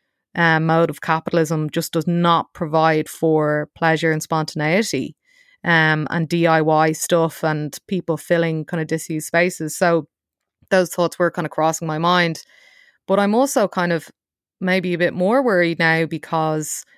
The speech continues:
we're seeing, you know, the divide in society open up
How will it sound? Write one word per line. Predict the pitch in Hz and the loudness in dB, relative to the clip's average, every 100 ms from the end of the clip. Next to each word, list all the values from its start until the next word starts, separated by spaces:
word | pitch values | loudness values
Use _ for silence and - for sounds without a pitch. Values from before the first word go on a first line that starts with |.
| _ _ _ _ _ | _ _ _ _ _
we're | 175 175 | -4 -2
seeing, | - 180 180 180 175 170 170 - _ | 0 0 2 2 2 0 -4 -8 _
you | 175 | -2
know, | 170 | 0
the | 160 | 0
divide | 170 165 160 160 | 0 2 4 2
in | 165 | 0
society | - - 165 165 160 | -4 0 2 2 2
open | 160 165 | 0 0
up | 165 160 | -2 -2